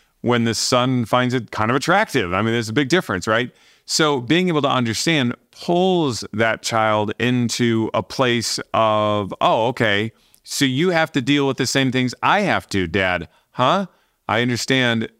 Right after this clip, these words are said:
you, you understand me, and now we're on the same path to overcome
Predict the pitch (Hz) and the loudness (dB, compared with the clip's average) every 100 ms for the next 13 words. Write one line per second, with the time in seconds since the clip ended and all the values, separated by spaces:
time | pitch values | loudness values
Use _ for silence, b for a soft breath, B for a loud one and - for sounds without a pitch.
0 | _ - 117 175 131 120 117 113 120 113 | _ -2 0 2 2 0 0 2 2 0
1 | 107 - 110 104 101 113 160 123 98 95 | -2 0 0 0 0 2 2 2 0 -2
2 | b b b - 107 120 120 113 110 104 | b b b -2 0 2 2 2 2 0
3 | - 113 110 110 107 104 - 113 104 101 | 0 0 0 0 0 -2 -4 0 0 0
4 | 110 110 98 - 127 117 104 | 0 2 0 -2 0 2 0